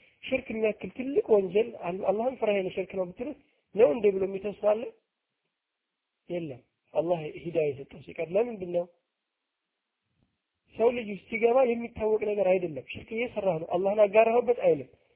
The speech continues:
እንኳን እነዚህና ምንድን ነው የሚሉት ሙሽሪኮቹ? «ማ ነዕቡድሁም ኢላ ሊዩቀርቡና ኢለላሂ ዙልፋ።»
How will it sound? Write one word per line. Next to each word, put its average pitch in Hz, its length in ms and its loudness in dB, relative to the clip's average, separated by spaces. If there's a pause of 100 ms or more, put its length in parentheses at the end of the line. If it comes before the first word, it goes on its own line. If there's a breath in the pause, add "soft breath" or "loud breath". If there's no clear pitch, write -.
(140)
እንኳን 190 280 2
እነዚህና 196 580 -4
ምንድን 196 260 -6
ነው 180 100 0
የሚሉት 160 280 -6
ሙሽሪኮቹ? 175 460 -8 (1160)
«ማ 226 160 -2
ነዕቡድሁም 175 680 0 (100)
ኢላ 202 200 -8 (140)
ሊዩቀርቡና 156 800 -6
ኢለላሂ 143 440 -6 (120)
ዙልፋ።» 156 260 -12